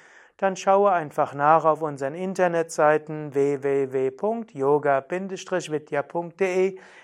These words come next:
und gib dort ein Natarajasana oder auch Tänzer und dann kommst du auf die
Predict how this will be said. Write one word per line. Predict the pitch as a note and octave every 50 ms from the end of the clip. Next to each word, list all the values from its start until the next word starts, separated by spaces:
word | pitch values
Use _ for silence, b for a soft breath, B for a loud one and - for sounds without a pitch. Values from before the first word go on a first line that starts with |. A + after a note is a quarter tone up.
| B B B
und | G#3 G3 F#3
gib | - A3 A3 -
dort | - G3+ G3+ F3
ein | F3 F3+ F#3 G3 G#3 G3 - _
Natarajasana | - C#3 C3+ C#3 C#3+ D3 D3+ - - D3+ C#3+ C3 C#3 C#3 C#3+ C#3+ C3+ - D3 C#3+ D#3 F3+ F3 - - F3+ F3 F3 E3+ E3+ E3+ F3 F3 b b b b b b
oder | b E3 D#3+ D3+ C#3+ C#3 C#3+ D3 C#3
auch | C3+ B2+ - -
Tänzer | - - E3 E3+ E3+ F#3 F3+ - - F3+ E3 E3 E3 D#3+ b b b b b b b
und | - G#3+
dann | A#3 A#3+ A3+
kommst | - - D3+ D3+ C#3+ - - -
du | E3+
auf | D3+ C#3 - -
die | - D#3 D#3+ E3+ F3+